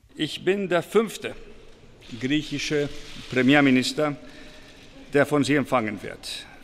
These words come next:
Und ich hoffe, ich hoffe, ich werde auch derjenige sein, der mein Land endgültig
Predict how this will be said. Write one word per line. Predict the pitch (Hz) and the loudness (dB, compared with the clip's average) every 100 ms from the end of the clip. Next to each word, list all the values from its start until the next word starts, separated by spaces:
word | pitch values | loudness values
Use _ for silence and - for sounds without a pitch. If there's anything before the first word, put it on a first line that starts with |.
| - - - - | -20 -20 -14 -6
Und | 131 131 123 - | -2 0 -2 -2
ich | 151 - | -4 2
hoffe, | 180 - - 85 - - - - | 2 2 -4 -14 -20 -20 -20 -12
ich | 117 - | -8 0
hoffe, | 156 - 98 - - - - | 0 0 -6 -6 -18 -16 -10
ich | 127 123 | -8 -2
werde | 139 135 - | -2 0 0
auch | 135 - | 0 0
derjenige | 143 120 156 196 131 | 0 4 2 2 0
sein, | 104 120 139 143 - - - - - - - - - | 0 0 -2 -6 -14 -20 -20 -20 -20 -20 -20 -20 -20
der | 113 127 139 | -10 -6 -4
mein | 135 135 131 | -4 -2 -2
Land | 147 156 147 - - | -2 -4 -6 -8 0
endgültig | 196 190 - 110 - - - - | 2 2 0 -2 -6 -14 -14 -16